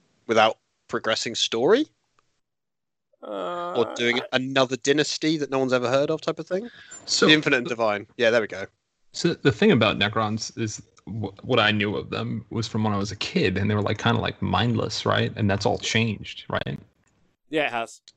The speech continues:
Speaker 2: Well, bec-, yeah,
Speaker 1: Mm.
Speaker 2: he, he, yeah, he's brought it back. I mean, they need to add agency. Like, that's what creates good story.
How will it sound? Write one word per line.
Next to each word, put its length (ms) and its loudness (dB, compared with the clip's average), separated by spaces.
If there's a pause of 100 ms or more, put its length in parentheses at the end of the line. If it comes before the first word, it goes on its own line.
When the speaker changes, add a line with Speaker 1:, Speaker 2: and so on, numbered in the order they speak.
(100)
Speaker 2:
Well, 200 2
bec-, 180 -16
yeah, 220 -4
Speaker 1:
Mm. 100 -8
Speaker 2:
he, 120 -18
he, 180 -12
yeah, 160 -12
he's 200 -14
brought 220 -8
it 180 -10
back. 120 -12 (260)
I 80 2
mean, 320 -4 (720)
they 120 0
need 200 -6
to 100 -2
add 200 2
agency. 760 -4
Like, 260 -2
that's 260 -2
what 180 -2
creates 400 -4
good 180 -6
story. 520 -4